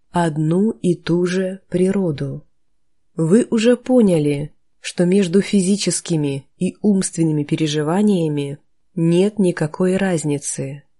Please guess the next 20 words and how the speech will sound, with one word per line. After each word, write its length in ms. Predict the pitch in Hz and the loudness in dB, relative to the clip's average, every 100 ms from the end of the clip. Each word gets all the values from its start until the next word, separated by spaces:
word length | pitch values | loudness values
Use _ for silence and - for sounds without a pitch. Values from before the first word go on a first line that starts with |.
| _ _ | _ _
Освободитесь 1160 | - 185 - 226 226 233 214 208 - 147 - - _ | -4 -2 2 2 4 2 2 0 0 -4 -4 -8 _
от 240 | 170 - | -6 -6
плотного 640 | - 175 202 196 170 156 156 | -4 0 0 0 -2 -2 -6
тела 640 | - 208 226 185 147 143 _ _ | -2 2 2 2 -2 -6 _ _
сейчас 640 | - 202 196 - 180 151 | -4 -4 -2 -4 -4 -4
же, 340 | 135 139 139 - _ _ _ | -6 -8 -10 -14 _ _ _
ни 280 | 165 175 226 | -2 0 0
секунды 720 | - - 220 - 214 208 202 | 0 -4 -4 0 2 4 4
немедля, 840 | 202 202 185 156 135 143 139 147 - _ _ _ | 4 2 2 0 -2 -4 -6 -10 -16 _ _ _
потому 360 | - 196 190 214 | -4 -2 0 0
что 220 | - - | -2 -4
это 460 | 208 - 202 208 - | -2 -4 -4 -4 -2
оно 560 | 185 190 170 180 214 180 | 0 0 0 0 0 -2
привязывает 960 | - 165 160 170 160 151 147 147 147 | -2 0 0 0 -2 -4 -6 -6 -6
вас 460 | 143 156 185 - - _ _ - | -4 -4 -4 -8 -12 _ _ -10
к 100 | 151 | -6
земной 520 | 139 156 147 147 156 | -2 -2 0 0 -2
жизни. 680 | 160 170 151 151 135 135 147 _ _ _ _ _ _ _ _ | -2 -4 -4 -6 -8 -12 -14 _ _ _ _ _ _ _ _
Представьте 760 | - 196 - - 247 220 - 170 | 0 0 0 0 0 0 -2 -4
себе, 640 | - 170 151 147 139 131 | -2 -2 -2 -2 -4 -12